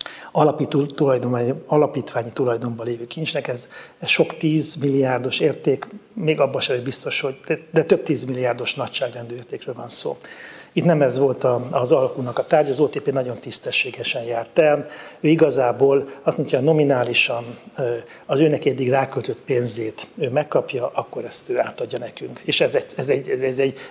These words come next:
verifikált, ö, igazolható, ö, kiadások alapján történő megtérítés volt.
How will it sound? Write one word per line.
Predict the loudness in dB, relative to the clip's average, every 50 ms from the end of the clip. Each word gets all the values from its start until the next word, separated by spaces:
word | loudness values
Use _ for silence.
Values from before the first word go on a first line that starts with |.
| 2 4
verifikált, | 4 4 4 2 -2 -4 -4 -2 0 2 2 2 0 -2 -8 -16 -18 -18 -18 -18 -14 -6
ö, | -4 -4 -2
igazolható, | 0 2 4 4 4 4 2 0 0 -2 -2 -2 -4 -6 -6 -8 -12 -16 -18 -12
ö, | -8 -6 -6 -4 -6 -8 -10 -14 -20 -20 -20 -20 -20 -20 _ _ _ -20 -12 -4
kiadások | 0 4 4 4 4 4 2 2 2 0 0 0
alapján | 0 0 0 -2 -2 -4 -4 -4
történő | -2 -2 -2 -2 -2 -6 -8 -8 -8 -10 -10 -12 -14 -12 -12 -8 -6
megtérítés | -6 -8 -6 -8 -10 -10 -10 -10 -10 -8 -8 -8 -8
volt. | -10 -12 -16 -16 -18 -20